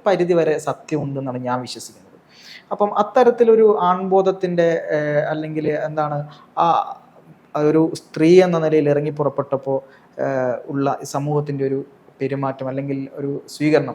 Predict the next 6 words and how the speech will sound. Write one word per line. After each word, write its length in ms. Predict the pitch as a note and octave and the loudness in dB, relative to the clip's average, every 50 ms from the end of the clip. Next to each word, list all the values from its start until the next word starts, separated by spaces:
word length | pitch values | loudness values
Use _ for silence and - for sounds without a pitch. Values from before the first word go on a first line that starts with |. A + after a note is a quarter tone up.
| - - - | -10 -8 -6
നന്മ 300 | C#3+ D#3 F3 G3 G#3+ A#3 | -4 -4 -4 -4 -4 -4
പോസിറ്റീവ് 640 | A3+ - F3 F#3+ - B3 A3+ - - B3 A#3+ B3 B3 | -2 -2 -2 -2 -2 -2 -4 -4 -2 0 0 0 0
മറുഭാഗത്തുണ്ട്. 640 | G3 F#3 F#3 G3 G3 G#3+ G#3 F#3+ F#3+ F#3 C#3+ C3 A#2+ - - - - - | 0 2 2 4 6 6 6 6 4 0 -4 -8 -10 -14 -18 -20 -16 -8
അത്, 100 | D#3+ E3 | -4 -4
അതവിടെ 400 | F#3+ - - F#3+ G3 G#3 G#3+ A3 | -2 -2 -2 -2 0 0 0 0
നിൽക്കുമ്പോ 440 | G#3+ G3 F3 - - A3 G#3+ A3+ A3 | 0 -2 -4 -4 -4 -2 -2 0 0